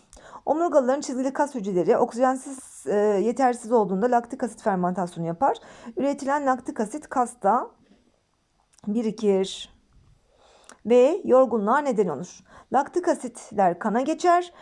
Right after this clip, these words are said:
Kanda belirli bir düzeye gelince beyindeki yorgunluk ve uyku merkezini uyarır.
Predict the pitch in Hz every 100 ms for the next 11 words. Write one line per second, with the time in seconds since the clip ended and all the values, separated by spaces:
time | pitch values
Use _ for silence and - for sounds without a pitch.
0 | - - 294 285 311 285 302 262 196 196
1 | 202 180 254 302 294 311 233 247 240 214
2 | 196 208 220 226 269 226 208 214 190 170
3 | 180 165 147 233 294 302 320